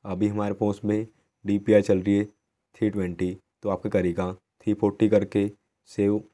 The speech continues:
कर दीजिएगा। तो आपके फ़ोन्स में डीपीआई चेंज हो जाएंगे। तो इस टाइप से देखिए, आप अपने फ़ोन के डीपीआई चेंज कर सकते। तो गाइस, यह था आज का हमारा टॉपिक।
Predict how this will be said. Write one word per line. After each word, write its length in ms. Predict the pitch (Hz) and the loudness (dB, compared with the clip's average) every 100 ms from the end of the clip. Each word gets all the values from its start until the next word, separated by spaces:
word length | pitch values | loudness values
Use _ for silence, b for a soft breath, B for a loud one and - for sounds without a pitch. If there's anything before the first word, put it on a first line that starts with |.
| _ _ _ _ _ _ _ | _ _ _ _ _ _ _
कर 160 | 107 104 | -6 -2
दीजिएगा। 500 | 107 95 92 92 92 _ - | -2 -2 -4 -6 -8 _ -8
तो 80 | |
आपके 200 | 92 - | -6 -4
फ़ोन्स 320 | 107 107 101 104 | -4 -4 -4 -2
में 220 | 104 101 _ _ _ 101 | -2 -4 _ _ _ -4
डीपीआई 560 | 104 98 104 101 101 - _ _ - | -4 0 2 2 0 -6 _ _ -6
चेंज 260 | 104 104 101 | -4 -4 -2
हो 200 | 110 104 | 0 2
जाएंगे। 460 | 98 92 90 92 92 _ | 0 -2 -4 -6 -8 _
तो 60 | 107 | -6
इस 160 | 104 - | -4 -4
टाइप 140 | 101 | -4
से 120 | 110 | 0
देखिए, 460 | 104 101 104 101 101 _ _ - | 0 0 0 0 -2 _ _ -12
आप 240 | 98 101 | -8 -4
अपने 180 | - 107 | -4 -6
फ़ोन 240 | 101 107 107 | -4 -2 0
के 100 | 104 | 2
डीपीआई 520 | 101 95 104 101 107 - _ _ - | 2 2 2 2 -2 -10 _ _ -6
चेंज 440 | 101 101 98 - - _ _ - | -4 -4 -6 -10 -20 _ _ -4
कर 180 | 104 104 | -2 -2
सकते। 500 | 107 - - 92 92 - | -4 -6 -4 -4 -4 -8
तो 60 | 107 | 0
गाइस, 280 | 104 104 110 | 0 2 0
यह 120 | 107 | 0
था 160 | 101 175 | 0 -6
आज 120 | - | -6
का 160 | - | -8
हमारा 380 | 90 95 92 92 | -6 -6 -4 -4
टॉपिक। 380 | 95 92 95 | -4 -4 -6